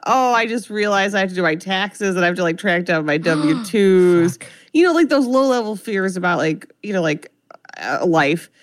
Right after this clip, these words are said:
Speaker 1: But it does
Speaker 2: Yeah.
Speaker 1: bring to mind, I remember being in eighth grade, and for our eighth grade trip, we went to Toronto, and we went to some sort of big tall tower there. I'll co-, Google it real quick. Some sort of big Toronto tower that only
Speaker 2: The
Speaker 1: tourists
Speaker 2: Space Needle?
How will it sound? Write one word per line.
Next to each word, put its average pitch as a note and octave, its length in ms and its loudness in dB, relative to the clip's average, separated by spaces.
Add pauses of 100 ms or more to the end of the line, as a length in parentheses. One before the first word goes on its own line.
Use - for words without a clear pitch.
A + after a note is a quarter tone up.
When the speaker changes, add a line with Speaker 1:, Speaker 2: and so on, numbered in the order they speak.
(340)
Speaker 1:
But A3+ 160 0
it B3 160 0
does E4 200 2
Speaker 2:
Yeah. C4+ 60 -6
Speaker 1:
bring D4+ 200 2
to C4 80 0
mind, G#3 140 2
I F#3 40 2
remember G#3 300 -4
being A3 200 -2
in F#3+ 80 4
eighth A#3+ 300 -2
grade, E3+ 640 0
and F3 460 -2 (120)
for F#3+ 120 -2
our F3 240 0 (100)
eighth G3+ 280 -4
grade F#3 260 -2
trip, D#3+ 340 -4
we F3 60 0
went F3 160 0
to F#3 80 -12
Toronto, F3 920 -2
and E3+ 140 0
we F#3+ 60 2
went A#3 300 -2
to G3+ 520 0 (480)
some A4+ 240 -4
sort G#4 120 4
of C4 60 4
big B3+ 160 0
tall A3 220 0
tower G3+ 460 -2
there. G3 480 0
I'll G#3+ 160 -6
co-, G3 200 -6
Google F3+ 360 0
it E3+ 40 2
real E3+ 240 0
quick. F3 320 -4
Some E4+ 200 -2
sort D4+ 140 0
of G3+ 120 0
big G#3 160 0
Toronto G3 520 -2
tower F3+ 640 0
that F3+ 280 -2
only G3 220 2
Speaker 2:
The F#3+ 120 -6
Speaker 1:
tourists F#3+ 320 0
Speaker 2:
Space E3 220 -8
Needle? C4+ 480 -2